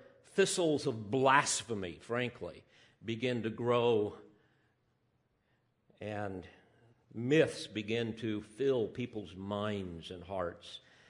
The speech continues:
So my purpose this morning is to uproot some of those some of those weeds and get rid of some of those thistles that may have perhaps been growing up in your Christological garden, all right?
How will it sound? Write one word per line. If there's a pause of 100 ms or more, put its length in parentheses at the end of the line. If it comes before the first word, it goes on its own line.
(260)
So
my
purpose
this
morning
is
to
uproot
some
of
those (640)
some
of
those
weeds
and
get
rid
of
some
of
those
thistles
that
may (260)
have
perhaps (440)
been
growing
up
in
your (300)
Christological
garden, (280)
all
right?